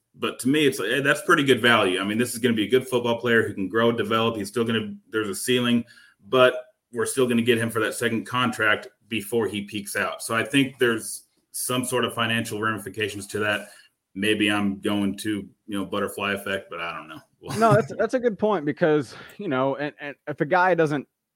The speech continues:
Speaker 2: play very well right away either, if he's just a solid player, maybe doesn't bloom until closer to that first or that second contract, maybe you get him pretty cheap, you can extend him cheaper,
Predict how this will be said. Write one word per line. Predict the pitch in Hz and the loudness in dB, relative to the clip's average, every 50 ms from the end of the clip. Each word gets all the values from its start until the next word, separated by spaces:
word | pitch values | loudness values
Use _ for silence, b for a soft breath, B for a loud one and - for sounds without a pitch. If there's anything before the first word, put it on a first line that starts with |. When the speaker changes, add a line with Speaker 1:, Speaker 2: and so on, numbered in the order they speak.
| _ | _
Speaker 2:
play | - - 127 139 170 208 | -2 2 4 6 8 6
very | 190 131 123 113 110 110 | 6 6 2 2 2 2
well | 110 110 107 107 | 0 0 0 0
right | 107 107 107 | 0 -2 0
away | 107 110 107 107 120 | 0 0 2 2 0
either, | 147 135 113 107 | 0 0 0 -2
if | 104 95 | -2 -2
he's | 123 123 107 | -4 -6 -4
just | 120 120 110 113 | -4 -4 -4 -4
a | 107 | -8
solid | - - 120 117 117 113 104 - | -4 -2 0 2 2 0 0 0
player, | - 120 120 127 127 127 | 0 2 2 2 2 0
maybe | 123 123 120 110 | 0 -2 -2 -2
doesn't | 113 110 113 107 | -4 -4 -6 -8
bloom | 101 95 110 120 123 131 131 123 | -4 0 0 2 2 0 -2 -2
until | 120 117 110 - 113 107 | -4 -6 -6 -4 -6 -6
closer | - - 120 113 110 - 117 107 | -4 -4 -4 -4 -4 -4 -6 -8
to | 107 | -4
that | 98 104 104 90 - | -4 -2 -4 -4 -6
first | _ - 117 110 107 - - _ _ _ | _ -4 -4 -4 -4 -4 -10 _ _ _
or | - 113 | -6 -4
that | 107 101 98 - | -4 -4 -6 -8
second | - 113 95 104 95 | -10 -10 -10 -10 -12
contract, | - - 110 113 117 107 - - 95 95 92 - | -8 -4 -4 -4 -4 -4 -6 -4 -4 -4 -4 -6
maybe | 104 104 104 104 | -6 -6 -4 -4
you | 101 101 | -6 -4
get | 95 113 110 | -2 -2 0
him | 107 107 98 | 0 -2 -4
pretty | - 113 107 101 | -4 -4 -6 -6
cheap, | 92 - - 123 120 104 104 | -8 -6 -4 -4 -4 -4 -4
you | 104 98 | -8 -8
can | - 95 | -8 -10
extend | 90 - - - 117 113 113 110 | -10 -14 -8 -6 -4 -4 -2 -4
him | 110 107 | -6 -6
cheaper, | - - 110 107 95 - 104 104 104 104 | -4 -4 -4 -4 -2 -2 -2 -2 -2 -4